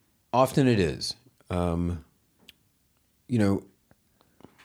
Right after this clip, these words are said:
a good example that I use is, um, and I should say that I, that I sort of, that I haven't always thought these things,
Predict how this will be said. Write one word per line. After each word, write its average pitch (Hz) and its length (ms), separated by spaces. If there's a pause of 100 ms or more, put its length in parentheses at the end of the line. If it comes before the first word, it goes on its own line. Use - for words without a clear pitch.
(520)
a 117 60
good 170 100
example 123 380
that 95 100
I 104 120
use 90 360
is, 90 400
um, 92 380 (1700)
and 139 80
I 156 60
should 123 180
say 127 160
that 101 120
I, 98 120
that 107 120
I 101 60
sort 110 220
of, 98 200 (760)
that 123 120
I 120 60
haven't 127 220
always 98 400 (580)
thought 120 240
these 82 220
things, 80 400